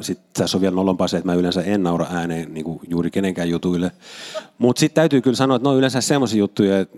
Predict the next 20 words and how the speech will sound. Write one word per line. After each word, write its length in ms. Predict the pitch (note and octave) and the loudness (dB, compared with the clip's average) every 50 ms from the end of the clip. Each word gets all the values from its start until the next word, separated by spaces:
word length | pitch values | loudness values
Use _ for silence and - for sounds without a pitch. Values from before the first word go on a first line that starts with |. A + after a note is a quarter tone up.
| - | -18
et 300 | - - G2 F#2+ - - - - | -12 -10 -8 -8 -8 -10 -8 -4
ei 160 | - G#2+ G#2+ | -2 0 2
ne 120 | G#2+ A2 | 2 2
oo 60 | G#2+ | 0
sit 200 | F#2 - G#2 F2+ | 0 0 -2 -2
semmosia, 380 | - A2 G2+ G2 F#2+ E2 F2+ F2 | 0 0 0 0 0 0 0 0
joita 160 | F2 E2 - | 0 -2 -2
ku-, 120 | - F2 - - | -4 -6 -4 -4
joista 200 | F2+ - - F#2+ | -4 -2 -2 -2
kukaan 240 | - E2+ - F#2+ F2 | -2 -2 0 0 0
tulisi 220 | F2 E2 E2 - | 0 -2 -2 -2
myöhemmin 280 | F2 F2 E2+ D#2+ D#2+ D2+ | -2 -2 -2 -2 -4 -4
sanomaan, 260 | E2 D#2+ E2 D#2+ D#2 | -4 -4 -4 -4 -6
että 140 | D#2 - E2 | -6 -6 -6
olipas 260 | E2+ E2 - - - | -6 -4 -6 -6 -10
toi 320 | - - - F2 F2 D#2+ C#2 | -8 -6 -4 -2 -2 -2 -4
just 240 | - - - - | -6 -10 -10 -10
se 140 | - - - | -10 -10 -10
hyvä 240 | - - - C#2+ D2 | -10 -10 -10 -10 -10
juttu. 360 | - - - _ _ - - | -12 -12 -16 _ _ -20 -20